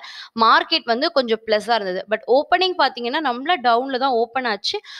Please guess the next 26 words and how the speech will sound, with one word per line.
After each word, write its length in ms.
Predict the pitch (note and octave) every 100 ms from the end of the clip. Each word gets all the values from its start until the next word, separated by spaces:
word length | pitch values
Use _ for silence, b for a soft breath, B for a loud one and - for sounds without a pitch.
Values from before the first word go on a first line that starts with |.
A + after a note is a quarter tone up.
| B
ஆனா 340 | A#3+ D4 F4 A#3+
again 260 | A#3 F4
வந்து, 320 | E4+ C4+ C4+ A4 C#5 B B
அ, 220 | A3+ A3+ - A3+
ஒரு 180 | B3
ஆஃப்டர்நூனுக்கு 760 | A#3+ B3 A#3+ B3+ B3 C4+ D4+ C#4
மேல, 340 | B3 A#3 A#3+ -
ஆஃப்டர்நூன் 460 | F#3+ A3+ D4 D4+ C#4+
கூட 180 | C#4+
சொல்ல 220 | D#4 C4+ D4+
முடியாது, 40 |
ஒரு 100 | D#4
லெவன் 300 | A#3 A#3+ C4+
அந்த 240 | - A#3 A#3
டைமுக்கு 360 | A#3+ C4+ C#4+ B3
மேல 300 | A#3+ B3+ D#4+
மார்க்கெட் 480 | A#3+ A#3+ B3 C4 A#3+
வந்து 80 | C4
again 300 | A3+ A#3 B3+
வந்து 240 | A#3 B3+ A3
புல்லிஷ் 340 | B3 C4 C4 A#3
ஆக 220 | G#3+ B3
ஆரம்பிச்சிருச்சு, 800 | G#3 A#3 B3+ G3+ - B3 - - B B B
ரிவர்ஸ் 420 | - D4 F4+ E4+
ஆக 240 | D4+ B3 A#3+
ஆரம்பிச்சிருச்சு. 720 | G#3+ G3+ G3 - F3 -